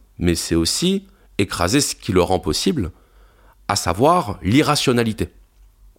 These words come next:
Donc le siècle des Lumières, la lumière, c'est la métaphore de la connaissance qui a donné être clairvoyant, qui a donné être lucide, la référence à la lumière, c'est-à-dire les lumières de la raison.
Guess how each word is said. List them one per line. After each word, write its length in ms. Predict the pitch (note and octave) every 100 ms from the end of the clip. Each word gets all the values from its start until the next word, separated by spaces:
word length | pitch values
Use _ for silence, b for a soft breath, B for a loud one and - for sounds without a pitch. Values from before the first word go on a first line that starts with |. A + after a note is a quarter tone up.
| _ _ - F#2
Donc 240 | A2 A2+
le 60 | G2+
siècle 300 | A#2 - F2
des 80 |
Lumières, 340 | E2+ D#2 A#2 B2+
la 120 | C#2+
lumière, 440 | D2 D2+ G2+ E2+ E2
c'est 260 | - C#2+
la 100 | C#2+
métaphore 520 | D2 D#2 D#2 G2+ E2+ - b b b b b
de 80 | -
la 180 | D#2 D2+
connaissance 600 | - D#2 F2+ - D3 -
qui 120 | -
a 60 | D2
donné 340 | E2+ F2+ F#2 -
être 300 | E2 - - -
clairvoyant, 720 | G2+ F#2 D2+ D#2+ F#2+ C3 D3+ B B B -
qui 80 | D2+
a 60 |
donné 180 | E2+ F#2+
être 220 | F2 -
lucide, 640 | D#2+ F#2 F#2 - E3 C#3+ E2
la 120 | D#2
référence 460 | D#2 E2+ F2 F#2 -
à 40 |
la 100 | C#2
lumière, 480 | D2 D2 F#2+ D3+ - b b b b
c'est-à-dire 280 | - D#2 B2+
les 100 | F#2+
lumières 300 | F2+ A2+ C3
de 80 | A2
la 140 | G#2
raison. 280 | G2 F2+